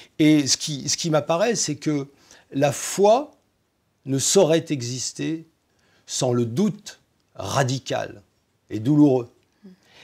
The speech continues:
Et la science ne saurait exister sans l'incertitude. Certes, il est très bon d'être pragmatique, de tenir compte des faits.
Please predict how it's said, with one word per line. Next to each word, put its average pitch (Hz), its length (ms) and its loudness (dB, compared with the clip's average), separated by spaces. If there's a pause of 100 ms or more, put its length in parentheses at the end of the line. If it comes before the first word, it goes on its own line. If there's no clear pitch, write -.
(100)
Et 127 80 2
la 131 100 0
science 247 720 -2 (140)
ne 117 140 -4
saurait 185 440 2
exister 139 640 -8 (500)
sans 143 360 -4
l'incertitude. 127 1120 -6 (320)
Certes, - 580 0 (380)
il 143 120 2
est 151 100 4
très 165 160 2
bon 160 160 4
d'être 127 180 0
pragmatique, 151 760 -6
de 117 140 -4
tenir 120 360 -2
compte 123 240 -4
des 120 140 0
faits. - 380 -6